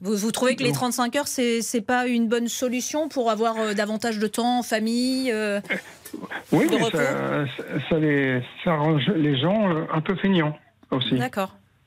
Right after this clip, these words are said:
Speaker 1: Vous avez l'impression que ça, ça ne les pousse pas, euh, à travailler ?
Speaker 2: Ah, ah, ça ne les pousse pas du tout à travailler.
Speaker 1: C'est peut-être mi-, à
Speaker 2: C'est
Speaker 1: mieux
Speaker 2: sûr.
Speaker 1: travailler. C'est peut-être mieux travailler, mais de continuer à travailler.
Speaker 2: Oui, mais, euh,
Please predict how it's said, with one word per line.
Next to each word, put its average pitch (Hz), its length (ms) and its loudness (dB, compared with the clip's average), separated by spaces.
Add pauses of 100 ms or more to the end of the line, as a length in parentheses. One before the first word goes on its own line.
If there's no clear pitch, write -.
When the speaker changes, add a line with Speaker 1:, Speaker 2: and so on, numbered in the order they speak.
Speaker 1:
Vous 208 160 -10
avez 190 160 0
l'impression 196 540 0
que - 60 -6
ça, 202 200 2
ça 196 140 0
ne 202 60 2
les 196 100 4
pousse 233 300 -4
pas, 247 360 0
euh, 180 300 0 (180)
à 202 60 -6
travailler ? 208 420 -2
Speaker 2:
Ah, 156 60 2 (720)
ah, - 140 -6 (200)
ça 147 60 4
ne 139 80 6
les 131 80 2
pousse 135 240 -4
pas 202 120 2
du 185 140 4
tout 196 140 2
à 180 60 2
travailler. 160 360 0
Speaker 1:
C'est 131 160 0
peut-être 196 220 -2
mi-, 220 160 4
à 190 80 2
Speaker 2:
C'est 185 60 6
Speaker 1:
mieux 226 180 4
Speaker 2:
sûr. 151 60 2
Speaker 1:
travailler. 233 380 -2 (140)
C'est - 260 -6
peut-être 208 360 -2
mieux 226 240 2
travailler, 233 380 -2 (120)
mais 214 100 2
de 170 60 -4
continuer 196 380 -2
à 185 80 -2
travailler. 208 400 -2 (960)
Speaker 2:
Oui, 262 240 6
mais, 147 180 2
euh, 131 840 -2